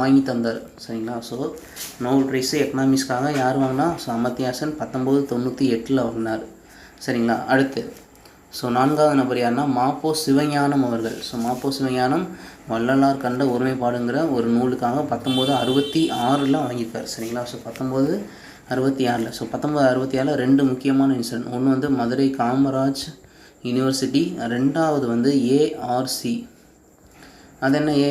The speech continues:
ஆர் சினா? பாலிட்டியில வரக்கூடியது. So நிர்வாக சீர்திருத்த ஆணையம். So பத்தொம்போது அறுபத்தி ஆறுலேருந்து எழுபது. சரிங்களா? So அந்த காலகட்டத்துல தான் இந்த நிர்வாக சீர்திருத்த ஆணையம் வந்து அமைப்பாங்க. So ரொம்ப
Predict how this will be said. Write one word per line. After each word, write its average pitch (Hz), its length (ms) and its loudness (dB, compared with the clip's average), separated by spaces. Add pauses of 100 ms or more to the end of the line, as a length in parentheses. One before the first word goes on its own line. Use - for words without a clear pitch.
(140)
ஆர் 131 120 -4
சினா? 131 240 -2 (200)
பாலிட்டியில 131 560 2
வரக்கூடியது. 117 360 -2 (100)
So 139 60 0 (140)
நிர்வாக 147 500 0 (140)
சீர்திருத்த 139 560 0 (260)
ஆணையம். 120 340 0 (760)
So - 60 -4 (140)
பத்தொம்போது 135 500 2 (120)
அறுபத்தி 135 360 2 (180)
ஆறுலேருந்து 123 420 -2 (120)
எழுபது. 117 320 0 (140)
சரிங்களா? 117 340 -4 (120)
So 120 100 -4
அந்த 113 240 -4
காலகட்டத்துல 117 640 -6
தான் 214 120 -4 (500)
இந்த 131 200 0
நிர்வாக 143 480 -2
சீர்திருத்த 135 460 2 (180)
ஆணையம் 139 380 4
வந்து 127 180 -2
அமைப்பாங்க. 123 460 -2 (220)
So - 80 -6 (140)
ரொம்ப 123 140 0